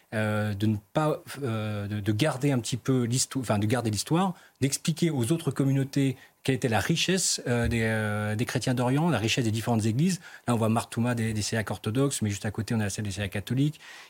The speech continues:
Il y a des églises chaldéennes aussi qui sont en train d'être, euh, d'être, euh, d'être construites.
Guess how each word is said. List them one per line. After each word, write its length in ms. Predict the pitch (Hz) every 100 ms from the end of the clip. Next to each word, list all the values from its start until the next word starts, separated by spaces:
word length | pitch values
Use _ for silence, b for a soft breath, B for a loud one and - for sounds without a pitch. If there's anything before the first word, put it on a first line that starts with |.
| -
Il 40 |
y 20 |
a 20 | 101
des 180 | 101
églises 320 | 110 113 110 104
chaldéennes 380 | 113 107 113 113
aussi 240 | 104 -
qui 100 | 104
sont 160 | 101 -
en 100 | 104
train 160 | - 110
d'être, 280 | 101 -
euh, 180 | 104 101
d'être, 280 | 104 101 -
euh, 380 | 98 98 95 95
d'être 260 | 101 101 110
construites. 420 | 127 120 165 170